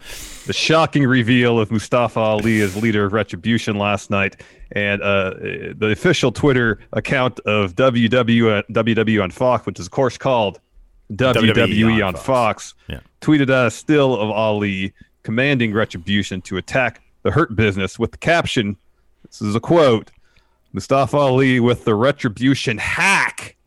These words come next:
Speaker 2: Oh.
Speaker 1: Hashtag W W E Raw. So the W W E on Fox's Twitter account, W W E on Fox, just c-, confirm Ali a SmackDown hacker, yay or nay?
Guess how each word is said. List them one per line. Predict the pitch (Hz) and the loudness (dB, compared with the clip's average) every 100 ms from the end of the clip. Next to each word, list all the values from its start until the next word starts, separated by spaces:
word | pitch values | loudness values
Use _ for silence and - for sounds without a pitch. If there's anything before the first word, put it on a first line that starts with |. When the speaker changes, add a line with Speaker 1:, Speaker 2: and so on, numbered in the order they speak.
| _ - | _ -8
Speaker 2:
Oh. | - 101 95 160 151 143 92 82 123 | -2 0 2 4 4 4 2 -4 -4
Speaker 1:
Hashtag | 127 - - 110 87 - - | -4 -4 -2 -2 -2 -6 -4
W | 110 | -2
W | 101 | -2
E | 98 | -2
Raw. | 117 120 110 73 64 58 - - | 0 2 0 -2 -6 -14 -16 -18
So | - 131 127 117 98 _ _ _ | -2 2 2 2 -2 _ _ _
the | 113 117 | 0 0
W | 101 131 131 123 120 | 0 0 2 2 2
W | 127 117 123 | 2 2 2
E | 127 | 4
on | 120 110 | 2 0
Fox's | - 127 120 - 101 | -2 0 0 -4 -16
Twitter | - 139 120 | -2 0 0
account, | - 113 110 101 | -2 -4 -4 -2
W | 113 110 | -2 0
W | 107 117 110 113 | 0 0 2 2
E | |
on | 104 95 | 0 -2
Fox, | 127 120 110 - - _ _ _ - | 0 0 0 -6 -20 _ _ _ -2
just | 127 110 - | -2 -2 -10
c-, | _ - _ - | _ -20 _ -4
confirm | 131 - 202 180 131 107 90 - _ _ - | -4 2 2 4 4 0 -4 -14 _ _ -4
Ali | 131 131 131 117 | 0 2 2 2
a | 101 | 0
SmackDown | - 117 110 113 104 | -2 -4 -2 -4 -4
hacker, | 98 117 113 135 117 | -4 -4 -4 -4 -2
yay | 104 98 | -2 -2
or | 92 | -2
nay? | 92 80 | -6 -8